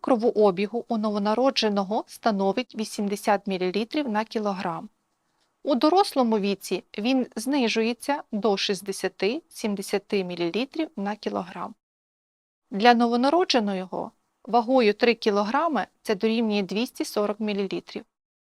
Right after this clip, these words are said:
В шість місяців при масі шість кілограм об'єм кровообігу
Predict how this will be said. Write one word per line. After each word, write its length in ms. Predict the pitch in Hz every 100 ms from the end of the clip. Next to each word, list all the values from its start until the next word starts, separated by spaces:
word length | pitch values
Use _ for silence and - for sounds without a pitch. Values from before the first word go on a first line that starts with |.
| _ _ _ _ _
В 60 |
шість 340 | - 311 320 269
місяців 680 | 220 190 - 220 - 302
при 240 | - - 240
масі 520 | 233 233 208 - -
шість 420 | - - 302 -
кілограм 680 | - 220 196 196 165 170 277 - _ _
об'єм 460 | 226 196 214 202
кровообігу 960 | 180 - 175 175 - 269 294 269 208 165